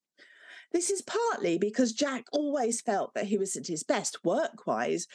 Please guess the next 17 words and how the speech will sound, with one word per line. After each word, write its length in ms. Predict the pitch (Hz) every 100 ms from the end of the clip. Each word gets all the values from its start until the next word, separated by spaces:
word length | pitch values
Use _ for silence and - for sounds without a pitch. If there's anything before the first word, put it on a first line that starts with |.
| - - -
in 100 | 262
the 140 | 277
afternoons 720 | 262 254 233 262 240 262 247
and 100 | 247
evenings. 640 | 311 349 339 143 220 - - - - _
He 100 | -
was 140 | 269 220 _
definitely 500 | 294 - - 247 -
a 80 | 170
night 340 | 180 196 196 -
owl. 320 | 143 101 147 _ _ _ - - - 214
It 140 | 349
was 180 | 320 269
also 540 | 269 349 494 - 208 175
partly 640 | - 262 339 - 160 151
that 220 | 220 - -
although 500 | 285 285 233 277